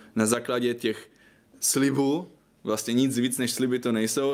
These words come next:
dají nějaké peníze. A největší vtip na tom je, že když to nikdy nedojde, tak vlastně nemáte ani velké právo zas tak, jako může se s-, vymáhat ty peníze z toho, ale je to strašně složité, oni to nemusí vrátit. Nevadí. Nicméně,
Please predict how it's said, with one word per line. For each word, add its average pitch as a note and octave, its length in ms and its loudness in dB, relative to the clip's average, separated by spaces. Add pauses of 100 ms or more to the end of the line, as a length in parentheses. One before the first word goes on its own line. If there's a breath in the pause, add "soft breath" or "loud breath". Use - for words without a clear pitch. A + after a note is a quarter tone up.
(120)
dají A2 260 0
nějaké A#2 300 -2
peníze. A2 420 0
A F#2 80 -2
největší G#2+ 400 2
vtip A2+ 260 -2
na A2+ 100 0
tom G#2 180 -2
je, B2 160 2
že A2 80 0
když A2 140 -4
to A2+ 80 -2
nikdy G#2 260 0
nedojde, A#2 440 2
tak A2 200 -4
vlastně G#2 520 -2
nemáte G#2 580 0
ani F#2 240 0
velké G2 340 -2
právo F#2 480 -2 (500)
zas G#2 200 -2
tak, G2 180 -4 (300 loud breath)
jako A2+ 160 -2
může B2+ 320 2
se C3 140 0
s-, - 180 -4
vymáhat A#2+ 440 -2
ty A#2+ 100 -6
peníze A2+ 340 -2
z A2+ 60 -8
toho, A2+ 280 2
ale G#2+ 140 0
je G#2 60 -2
to G#2+ 100 -4
strašně G#2+ 260 -4
složité, G#2 300 -2
oni G2+ 260 2
to G2+ 120 -2
nemusí G2 400 0
vrátit. F#2 340 -4 (500 loud breath)
Nevadí. G#2 400 0 (240 loud breath)
Nicméně, C3+ 640 2